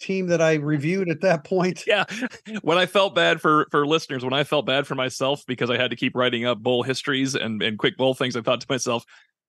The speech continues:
Speaker 2: "Of course, I didn't watch film to do this like Priester's been <laughs> doing all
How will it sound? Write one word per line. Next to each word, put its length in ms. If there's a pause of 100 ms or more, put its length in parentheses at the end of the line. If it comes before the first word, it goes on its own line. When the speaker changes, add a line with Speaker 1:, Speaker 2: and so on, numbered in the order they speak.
(160)
Speaker 2:
"Of 80
course, 260
I 80
didn't 200
watch 260
film 440
to 100
do 120
this 240
like 160
Priester's 340
been 140
<laughs> 140
doing 120 (140)
all 140